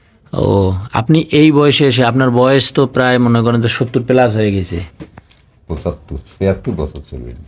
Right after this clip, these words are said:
Speaker 1: ছিয়াত্তর বছর চলতেছে আপনার। এই ছিয়াত্তর বয়সে এসে আপনি এই দোকান করতেছেন, তো দোকানে তো আপনার সেরকম মালামাল দেখতেছি না।
Speaker 2: মালামাল তো আমার সবগুলো বাকি পড়ে গেছে, এখন তো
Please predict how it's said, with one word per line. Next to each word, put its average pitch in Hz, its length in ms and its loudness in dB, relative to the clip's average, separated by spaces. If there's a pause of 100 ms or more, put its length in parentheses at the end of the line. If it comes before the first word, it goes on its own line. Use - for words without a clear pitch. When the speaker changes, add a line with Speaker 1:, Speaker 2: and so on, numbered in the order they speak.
(140)
Speaker 1:
ছিয়াত্তর 131 640 0
বছর 123 260 0
চলতেছে 120 460 0
আপনার। 101 320 -2 (440)
এই 110 140 0
ছিয়াত্তর 139 600 0
বয়সে 131 480 2
এসে 127 320 2
আপনি 127 300 0
এই 117 420 2 (440)
দোকান 120 340 0
করতেছেন, 101 560 -2 (420)
তো 135 100 -8
দোকানে 123 420 2
তো 160 100 0
আপনার 151 220 0
সেরকম 139 460 2
মালামাল 135 420 2
দেখতেছি 107 400 -2
না। 82 120 -2
Speaker 2:
মালামাল 101 460 -6
তো 131 100 -6
আমার 120 140 -6 (120)
সবগুলো 101 320 -6 (680)
বাকি 85 260 -2 (140)
পড়ে 95 180 0
গেছে, 87 280 -4
এখন 110 340 0
তো 80 280 -6